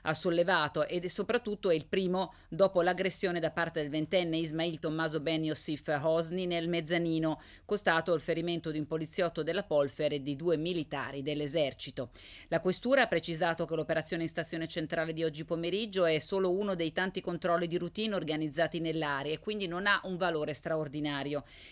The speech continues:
Nelle scorse settimane si sono ripetuti servizi dello stesso tipo che hanno avuto un'eco minore e che spesso, in virtù di risultati con numeri esigui, non hanno attirato l'attenzione mediatica.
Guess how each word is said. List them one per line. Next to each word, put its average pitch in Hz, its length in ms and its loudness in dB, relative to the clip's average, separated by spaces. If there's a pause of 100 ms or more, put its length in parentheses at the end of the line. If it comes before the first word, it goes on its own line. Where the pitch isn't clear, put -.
Nelle 180 220 4
scorse 208 340 0
settimane 190 500 0
si 156 140 -6
sono 170 180 -4
ripetuti 165 480 -4
servizi 160 440 -4
dello 151 260 -2
stesso 185 360 -4
tipo 170 260 -6
che 175 120 -2
hanno 156 180 0
avuto 170 280 -4
un'eco 165 400 0
minore 135 540 -2 (240)
e - 100 -12
che 165 120 -2
spesso, 185 500 2
in 147 180 -2
virtù 151 320 -4
di 160 120 -2
risultati 151 500 -2
con 156 160 -4
numeri 165 280 0
esigui, 151 380 -2 (260)
non 208 180 -4
hanno 165 240 0
attirato 156 500 0
l'attenzione 131 680 -4
mediatica. 139 720 -4